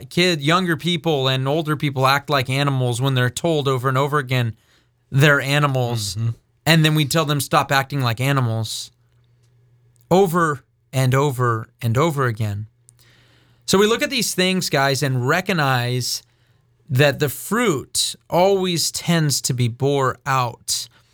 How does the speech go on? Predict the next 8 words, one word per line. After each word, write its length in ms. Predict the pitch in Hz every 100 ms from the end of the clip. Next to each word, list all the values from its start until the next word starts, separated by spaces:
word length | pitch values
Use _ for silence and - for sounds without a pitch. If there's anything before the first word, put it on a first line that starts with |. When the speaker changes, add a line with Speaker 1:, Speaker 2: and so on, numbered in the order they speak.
| _ _ - _ -
Speaker 1:
When 220 | 143 165
the 80 | 151
seeds 580 | - - 208 226 180 214
are 100 | 214
planted, 680 | - 127 117 - 120 117 - _ _ _ _ _ _ _ 135
they 140 | 147
give 300 | 127 135 117
root. 560 | 139 156 117 - -